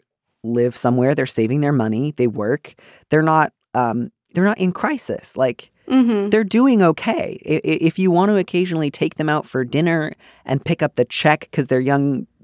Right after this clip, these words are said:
Speaker 1: people getting their start in life, that's fine. But i-,
Speaker 2: Yes.
Speaker 1: it also doesn't sound like he needs you in the same way he did when he was, like, fifteen years old. And I think that's okay.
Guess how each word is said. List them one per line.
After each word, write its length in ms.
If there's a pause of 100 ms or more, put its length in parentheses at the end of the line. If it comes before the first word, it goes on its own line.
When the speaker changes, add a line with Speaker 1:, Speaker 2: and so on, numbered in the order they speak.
(160)
Speaker 1:
people 260
getting 240
their 100
start 280
in 80
life, 180
that's 240
fine. 420
But 220 (400)
i-, 60
Speaker 2:
Yes. 140
Speaker 1:
it 100
also 180
doesn't 320
sound 260
like 200
he 200
needs 480
you 140
in 160
the 80
same 240
way 140
he 180
did 220
when 100
he 140
was, 180
like, 160
fifteen 400
years 240
old. 300
And 80
I 40
think 160
that's 200
okay. 480